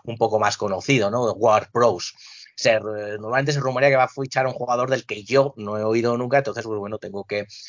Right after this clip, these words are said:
tengo que, mm, tengo que recurrir a Bruno para que me diga qué le parece, y, eh, ahí yo creo que andamos ya por cerca de los doscientos ochenta, Bruno.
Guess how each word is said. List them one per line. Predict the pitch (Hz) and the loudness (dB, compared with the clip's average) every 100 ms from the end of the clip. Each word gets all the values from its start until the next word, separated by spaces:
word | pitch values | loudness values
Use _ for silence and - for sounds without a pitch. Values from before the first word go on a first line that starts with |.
| - | -10
tengo | 113 107 107 | -6 -4 -2
que, | 113 110 107 104 101 98 95 92 | 2 2 2 0 -2 -4 -4 -6
mm, | 95 92 80 90 104 - - - | -10 -16 -18 -20 -18 -18 -18 -4
tengo | 120 127 | -2 0
que | 127 | 0
recurrir | 123 123 120 131 | 0 -2 2 4
a | 127 | 4
Bruno | 127 131 139 | 2 0 4
para | 131 117 | 4 4
que | 113 117 117 | 0 -2 -4
me | 107 104 | -6 -8
diga | 110 120 | -2 -2
qué | 117 | 0
le | 117 | -2
parece, | 123 127 135 151 180 - - | 0 2 2 4 2 2 -4
y, | 147 151 143 | 0 2 2
eh, | 123 | 2
ahí | 123 143 170 156 | 2 2 2 2
yo | 175 | 4
creo | 220 | 6
que | 233 | 6
andamos | 214 233 220 | 6 4 4
ya | 214 | 2
por | 226 180 160 | 2 0 0
cerca | 185 185 196 | 2 4 2
de | |
los | 156 | 2
doscientos | 139 139 156 147 | 0 -4 -4 -4
ochenta, | 131 135 113 104 | -2 -6 -6 -4
Bruno. | 113 113 | -4 -6